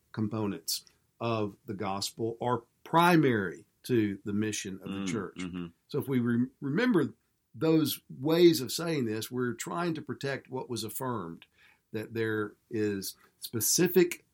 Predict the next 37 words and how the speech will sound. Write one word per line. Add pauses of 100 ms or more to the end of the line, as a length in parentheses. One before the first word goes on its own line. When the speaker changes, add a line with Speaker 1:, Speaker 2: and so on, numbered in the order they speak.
(220)
Speaker 1:
mission
that
has
been
given
to
the
Church
of
Jesus
Christ. (320)
And
if
we (100)
let
anything
else (640)
begin
to
compete (300)
with
that
mission
of
proclaiming
the
gospel,
making
disciples,
representing
the
kingdom
of
God
on
earth, (440)
then